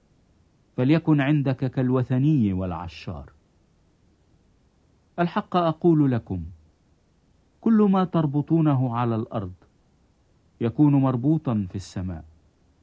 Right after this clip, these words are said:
وكل ما تحلونه على الأرض يكون محلولا في السماء. وأقول لكم أيضًا،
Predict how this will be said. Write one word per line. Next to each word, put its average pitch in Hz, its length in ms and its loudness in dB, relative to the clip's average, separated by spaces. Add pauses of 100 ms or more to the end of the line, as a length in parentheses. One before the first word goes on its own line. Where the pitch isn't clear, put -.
(720)
وكل 143 300 4
ما 139 200 4
تحلونه 139 840 4
على 127 200 2
الأرض 156 440 -2 (960)
يكون 165 400 4
محلولا 151 640 2
في 80 100 -10
السماء. 85 480 -10 (1500)
وأقول 127 560 2
لكم 123 400 -2
أيضًا، 143 420 2